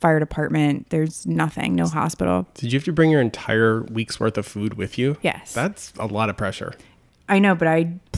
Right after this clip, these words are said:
Speaker 1: I have to say, it made me feel great because I planned it perfectly.
Speaker 2: Wow.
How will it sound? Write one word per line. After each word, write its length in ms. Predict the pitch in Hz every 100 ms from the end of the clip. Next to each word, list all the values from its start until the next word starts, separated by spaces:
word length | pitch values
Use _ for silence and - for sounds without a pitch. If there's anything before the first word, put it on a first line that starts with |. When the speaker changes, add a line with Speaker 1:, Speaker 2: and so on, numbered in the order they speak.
| -
Speaker 1:
I 60 | 196
have 180 | 180 196
to 80 | 208
say, 460 | - 202 185 156 _ _ _ _
it 180 | - 190
made 140 | 185 180
me 140 | 180
feel 160 | 180 185
great 320 | - 170 -
because 240 | 175 170
I 120 | 160 156
planned 380 | - 175 170
it 300 | 170 170 _
perfectly. 640 | - - 170 151 - 139 -
Speaker 2:
Wow. 280 | 104 139